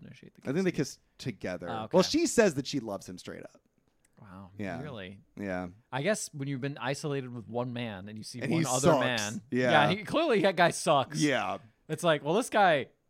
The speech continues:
Speaker 1: sucks in our worldview, but in her worldview, he's pretty all right.
Speaker 2: Mm, not bad. So U S cavalry arrive, uh,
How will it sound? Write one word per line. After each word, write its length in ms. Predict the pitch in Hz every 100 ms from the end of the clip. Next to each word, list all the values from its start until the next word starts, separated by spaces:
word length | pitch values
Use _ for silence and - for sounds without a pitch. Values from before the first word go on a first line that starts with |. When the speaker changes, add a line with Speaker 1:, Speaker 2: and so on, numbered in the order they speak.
| _ _ -
Speaker 1:
sucks 380 | - 156 - - _ -
in 120 | 127
our 260 | 92 143 196
worldview, 480 | 117 110 104 113 123
but 120 | 123
in 40 |
her 120 | 110 220
worldview, 560 | 131 95 101 95 98 _ _ _ 208
he's 100 | 277
pretty 220 | - 127
all 100 | 90 80
right. 200 | 92 127
Speaker 2:
Mm, 200 | 262 339
not 240 | 339 302
bad. 300 | 233 139 - _ - _
So 160 | - 170
U 200 | 170 254
S 100 | 269
cavalry 480 | 196 170 170 139 107
arrive, 480 | 98 92 92 110 _ _ -
uh, 480 | 131 127 123 123